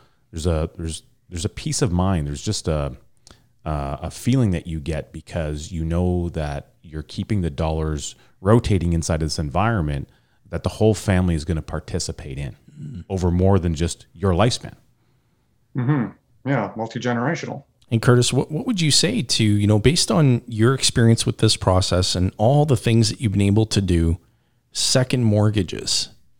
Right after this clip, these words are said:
Speaker 2: a big one,
Speaker 1: Mm-hmm.
Speaker 2: recapturing line of credit, you know, debt, another big one. What would you say to listeners who are, you know,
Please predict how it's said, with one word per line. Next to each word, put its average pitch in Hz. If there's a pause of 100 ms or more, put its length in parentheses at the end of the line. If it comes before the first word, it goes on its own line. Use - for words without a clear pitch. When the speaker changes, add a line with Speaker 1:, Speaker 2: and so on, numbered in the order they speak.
(320)
Speaker 2:
a 95
big 98
one, - (140)
Speaker 1:
Mm-hmm. 87
Speaker 2:
recapturing 107
line 95
of 87
credit, 95 (220)
you 95
know, 87
debt, - (260)
another 92
big 82
one. 60 (1300)
What 190
would 208
you 156
say 113
to 101
listeners 101
who 95 (140)
are, 92 (880)
you 113
know, 92